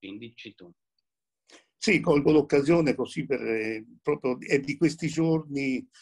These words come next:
Speaker 2: l'uscita, eh, per l'etichetta Tactus, un mio C D dedicato a due opere inedite di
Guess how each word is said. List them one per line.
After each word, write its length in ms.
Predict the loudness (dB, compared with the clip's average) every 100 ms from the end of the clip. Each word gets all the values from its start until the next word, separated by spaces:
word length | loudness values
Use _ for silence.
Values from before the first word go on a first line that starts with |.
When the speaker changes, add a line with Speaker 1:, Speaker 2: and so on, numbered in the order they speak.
| -20 _ -8
Speaker 2:
l'uscita, 920 | -8 -6 -2 -2 0 -2 -2 -4 -6
eh, 760 | -6 -4 -4 -4 -6 -8 -10 -14 -20 -20 -14
per 200 | -8 -6
l'etichetta 640 | -4 -6 -8 -8 -8 -4 -4
Tactus, 840 | -4 -6 -8 _ -8 -8 -8 -2 0 -2 -6 -18 -20 -20 _
un 220 | -8 -4 0
mio 140 | 2
C 200 | 0 -4
D 340 | 0 0 0 -2
dedicato 720 | -2 0 -2 -2 -2 -2 -4
a 40 |
due 260 | -2 0 0
opere 760 | -2 -6 -8 -6 -8 -10 -12 _ _ _ -12
inedite 880 | -4 0 2 0 -4 0 2 2 -2
di 340 | -8 -8 -8